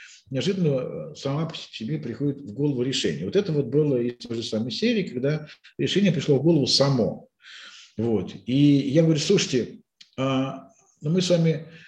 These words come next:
говорю, анализируем всё время, э, отдельные продукты, э,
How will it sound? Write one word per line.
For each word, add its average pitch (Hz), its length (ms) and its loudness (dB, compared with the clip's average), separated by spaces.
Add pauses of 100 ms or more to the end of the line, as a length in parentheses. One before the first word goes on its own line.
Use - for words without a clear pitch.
(180)
говорю, 143 260 0
анализируем 156 580 0
всё 156 140 -2
время, 135 400 -4
э, 117 260 -10 (760)
отдельные 143 640 2
продукты, 151 720 0
э, 156 380 -2